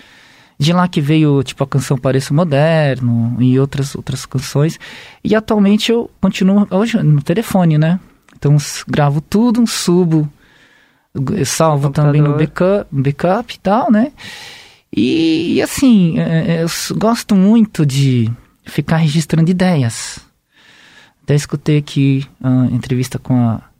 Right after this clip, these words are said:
Speaker 1: do, com a, que a Josiara, que ela, nesse disco novo, ela também recorreu, assim, a
Speaker 2: Sim, ela produziu, ela
Speaker 1: Ela
Speaker 2: ah, e
Speaker 1: produziu
Speaker 2: ela
Speaker 1: e,
Speaker 2: foi
Speaker 1: e
Speaker 2: pegar.
Speaker 1: foi pensando coisas nessas, nessas coisas que a gente vai juntando. E eu f-, até hoje vou juntando, né?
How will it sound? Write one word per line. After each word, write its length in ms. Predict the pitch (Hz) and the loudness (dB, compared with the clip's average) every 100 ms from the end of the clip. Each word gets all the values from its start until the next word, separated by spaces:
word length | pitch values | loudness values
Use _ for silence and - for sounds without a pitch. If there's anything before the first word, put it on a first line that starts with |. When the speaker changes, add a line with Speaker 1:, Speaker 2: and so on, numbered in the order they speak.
| _ _ _ _ _ - | _ _ _ _ _ -8
Speaker 1:
do, 140 | 120 - - | -8 -6 -4
com 80 | |
a, 100 | 135 | -4
que 120 | 113 131 | -2 0
a 40 | |
Josiara, 520 | 131 127 131 131 131 | 0 0 0 2 0
que 200 | 123 - | -2 -2
ela, 160 | 135 151 - - _ - - | -2 -2 -6 -20 _ -20 -16
nesse 320 | - 139 - | -4 -2 -2
disco 260 | - 139 - | -4 -4 2
novo, 260 | 135 143 139 | 2 2 0
ela 280 | 139 139 143 - | 0 -2 -6 -4
também 220 | 135 135 | 0 2
recorreu, 500 | 143 147 139 131 143 | 2 0 0 2 0
assim, 300 | 123 - 143 | -2 0 2
a 160 | 135 113 | 2 0
Speaker 2:
Sim, 280 | 151 139 123 - _ | -4 -4 -6 -14 _
ela 160 | 127 131 | -6 -6
produziu, 720 | 135 135 127 120 135 151 139 127 | -4 -4 -4 -6 -2 0 -2 -4
ela 220 | 131 139 | -4 -2
Speaker 1:
Ela 140 | 135 | 0
Speaker 2:
ah, 20 | |
e 20 | 135 | 0
Speaker 1:
produziu 400 | 147 147 139 147 160 | 0 0 0 2 2
Speaker 2:
ela 120 | 139 | 2
Speaker 1:
e, 40 | 135 | 2
Speaker 2:
foi 60 | |
Speaker 1:
e 40 | 127 | 0
Speaker 2:
pegar. 360 | 131 127 131 | 0 0 0
Speaker 1:
foi 120 | 131 135 | -2 -2
pensando 440 | 139 135 143 135 | -2 0 0 0
coisas 380 | 135 135 135 123 | 0 -2 -2 -2
nessas, 380 | 127 127 135 127 - | -2 -2 -4 -4 -4
nessas 300 | 127 131 123 | -4 -4 -6
coisas 320 | - 131 135 | -2 -2 -2
que 80 | - | -2
a 20 | |
gente 200 | 135 139 | 0 0
vai 180 | 131 135 | 0 0
juntando. 520 | 131 143 131 147 156 143 - - - - _ | 2 0 0 0 2 0 -8 -20 -20 -20 _
E 100 | - | 0
eu 100 | 143 | 0
f-, 240 | 156 - 175 | 0 -6 -2
até 320 | 180 180 196 | -2 -2 0
hoje 220 | 196 185 | 2 2
vou 160 | 180 175 | 2 2
juntando, 480 | 180 190 143 120 107 | 2 2 2 4 4
né? 220 | 127 156 | 4 0